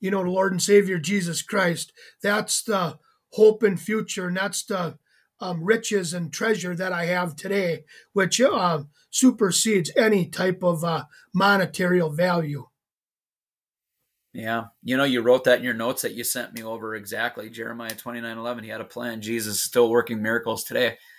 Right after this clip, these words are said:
Speaker 2: So that was kind of your miracle right there, I think, right? You know, you, you found your way in life and, and you got yourself straightened out. And now it's just, uh,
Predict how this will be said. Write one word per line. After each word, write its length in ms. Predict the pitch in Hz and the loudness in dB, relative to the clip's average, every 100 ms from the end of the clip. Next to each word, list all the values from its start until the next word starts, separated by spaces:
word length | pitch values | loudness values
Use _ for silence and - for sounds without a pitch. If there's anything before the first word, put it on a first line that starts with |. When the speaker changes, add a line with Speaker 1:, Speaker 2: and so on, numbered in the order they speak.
| _ | _
Speaker 2:
So 140 | - 123 | -2 2
that 140 | 135 | 2
was 120 | 123 | 0
kind 240 | - 131 127 | -2 -2 -2
of 100 | 107 | -2
your 140 | 123 | -2
miracle 460 | 120 127 131 127 120 | 0 0 0 2 2
right 220 | 127 127 | 2 2
there, 220 | 127 202 | 2 2
I 120 | 107 | 0
think, 280 | 101 113 110 | -4 -6 -6
right? 280 | 110 139 185 | -4 -4 -4
You 80 | 123 | -4
know, 180 | 120 175 | -4 -4
you, 280 | 131 123 - _ _ _ _ _ - | -4 -8 -12 _ _ _ _ _ -6
you 140 | 117 | -4
found 320 | - 131 139 | 2 2 4
your 160 | 127 123 | 4 4
way 200 | 120 139 | 6 4
in 160 | 135 120 | 2 2
life 380 | 123 165 - | 4 2 0
and, 260 | 117 107 107 _ _ _ _ - | -4 -6 -10 _ _ _ _ -16
and 380 | 180 - 104 | -14 -10 -8
you 60 | 107 | 0
got 200 | 117 - | 0 0
yourself 320 | 113 120 120 | 0 0 0
straightened 380 | - 120 123 120 | 2 2 2 4
out. 220 | 135 127 | 6 6
And 100 | 113 | 4
now 180 | 117 120 | 0 0
it's 160 | 107 - | 0 -2
just, 300 | 117 - 117 | -2 -2 -2
uh, 200 | 104 | -4